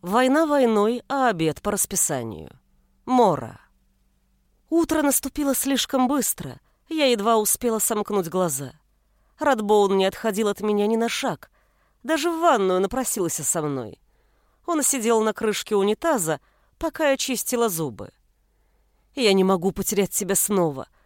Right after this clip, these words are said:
признался он. "И не хочу выпускать из виду". Присутствие Радбоуна делало всё лучше. Я не стала снимать мамино кольцо, хоть в нём и закончилась магия.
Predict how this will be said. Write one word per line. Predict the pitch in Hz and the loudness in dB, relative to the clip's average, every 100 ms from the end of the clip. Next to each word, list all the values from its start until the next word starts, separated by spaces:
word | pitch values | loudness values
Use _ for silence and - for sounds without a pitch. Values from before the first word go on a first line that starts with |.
| _ _ - | _ _ -8
признался | 320 220 240 175 147 - 139 | -4 0 2 2 0 -6 -8
он. | 120 - _ _ _ _ _ _ _ _ | -12 -18 _ _ _ _ _ _ _ _
"И | 330 294 | -2 0
не | |
хочу | 247 285 - 285 | 2 0 0 -2
выпускать | 226 240 - 254 226 - | -2 -4 -4 -2 -4 -2
из | 262 165 | -2 -2
виду". | 135 131 117 - _ _ _ _ _ _ _ _ _ _ 339 | -4 -8 -14 -18 _ _ _ _ _ _ _ _ _ _ -4
Присутствие | 302 294 - - 208 | -2 0 -2 0 2
Радбоуна | 185 185 220 233 202 202 | 2 2 2 2 2 0
делало | 190 240 220 208 | 0 2 2 0
всё | - - 285 | -2 -2 -2
лучше. | 180 - - - _ _ _ _ _ _ _ _ _ - | -4 -6 -12 -14 _ _ _ _ _ _ _ _ _ -4
Я | 311 | 0
не | 320 302 | 2 2
стала | - 294 | 0 0
снимать | 240 254 247 226 220 | 0 0 2 0 0
мамино | 220 202 185 | 0 2 0
кольцо, | - 175 - - 175 175 _ _ _ - | -2 -6 -4 -4 -4 -4 _ _ _ -6
хоть | 339 - | -4 -2
в | 247 | 0
нём | 254 233 214 | 4 4 4
и | 226 214 | 2 2
закончилась | 240 262 311 220 - 185 - | 0 0 -2 -2 -2 -2 0
магия. | 247 202 143 117 85 | 0 0 -2 -8 -16